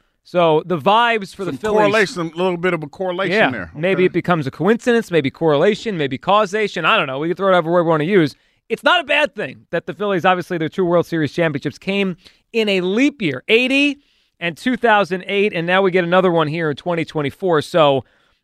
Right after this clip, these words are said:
Speaker 1: I don't know if that means we should start printing the World Series tickets or kind of wrap that parade route out, but I don't know. I mean, I like it. I, I see,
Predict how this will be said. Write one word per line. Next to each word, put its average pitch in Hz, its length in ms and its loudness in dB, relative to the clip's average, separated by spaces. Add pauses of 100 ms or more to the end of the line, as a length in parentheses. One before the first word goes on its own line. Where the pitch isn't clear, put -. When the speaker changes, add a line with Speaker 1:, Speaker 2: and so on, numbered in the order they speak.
(140)
Speaker 1:
I - 80 4
don't 240 120 0
know 220 160 2
if 196 100 -2
that 185 160 -2
means 180 240 -6
we 165 80 -6
should - 140 -12
start 170 180 -2
printing 196 180 -4
the 165 60 -4
World 156 220 -4
Series 247 320 -2
tickets 226 420 0
or 139 140 -6
kind 147 280 -8
of 131 80 -18
wrap 165 220 0
that 175 160 0
parade 185 320 2
route 202 220 2
out, 208 240 0
but 156 240 2 (1080)
I 220 120 2
don't 277 80 4
know. 226 240 0
I 190 80 -4
mean, 214 100 4
I 254 60 4
like 220 240 0
it. 226 120 -6 (160)
I, 214 280 -4
I 220 100 2
see, 233 440 -4